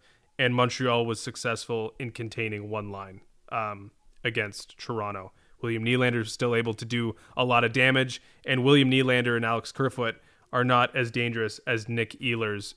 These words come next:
and Pierre-Luc Dubois and Paul Stastny. So, I mean, I'd like to see Paul Sta-, or Pierre-Luc Dubois rather, you know, have that impact with Winnipeg that he hasn't had yet. Uh, I think that remains to be seen.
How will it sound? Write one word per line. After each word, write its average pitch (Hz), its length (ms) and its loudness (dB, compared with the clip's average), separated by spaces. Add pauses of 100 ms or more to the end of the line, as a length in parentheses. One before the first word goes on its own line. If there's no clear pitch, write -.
and 117 160 -8
Pierre-Luc 113 400 -6
Dubois 107 540 -4 (100)
and 110 160 -8
Paul 104 240 -10
Stastny. 107 600 -8
So, 113 440 -2 (500)
I 139 60 2
mean, 131 160 2
I'd 123 140 6
like 139 160 2
to 156 100 0
see 139 160 0
Paul 131 220 0
Sta-, 131 300 -2
or 127 180 0
Pierre-Luc 123 440 -4
Dubois 117 300 -2
rather, 117 540 0 (440)
you 127 80 -6
know, 113 140 -6 (640)
have 139 240 2
that 147 180 6
impact 151 400 0
with 156 120 -4 (420)
Winnipeg 156 320 2
that 131 100 0
he 117 80 -2
hasn't 120 300 -6
had 131 220 -2
yet. 156 260 0 (280)
Uh, 120 220 0
I 120 60 0
think 123 140 -4
that 120 120 0
remains 123 300 -2
to 131 60 -4
be 113 120 -4
seen. 120 480 -4